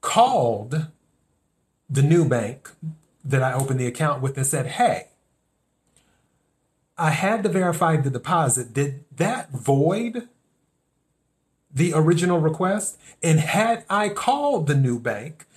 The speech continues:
they would have said, "No, that doesn't void the original request. It's going to go through." And then I wouldn't have even entered the request in a second time, causing the overdraft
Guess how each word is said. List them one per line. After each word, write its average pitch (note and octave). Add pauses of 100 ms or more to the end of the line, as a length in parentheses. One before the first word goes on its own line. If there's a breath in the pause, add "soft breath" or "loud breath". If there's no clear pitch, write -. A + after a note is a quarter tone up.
(120)
they E3
would E3+
have D#3+
said, E3+
"No, G3+
that D#3+
doesn't E3
void F3+
the C#3
original A#2+
request. -
It's D#3+
going D#3
to C#3
go C3+
through." C#3 (640)
And D3
then F3+
I D#3
wouldn't D#3
have C#3+
even D3 (100)
entered F3
the C3+
request C3+
in C3
a C#3
second C#3
time, D3 (640)
causing D#3
the C3+
overdraft B2+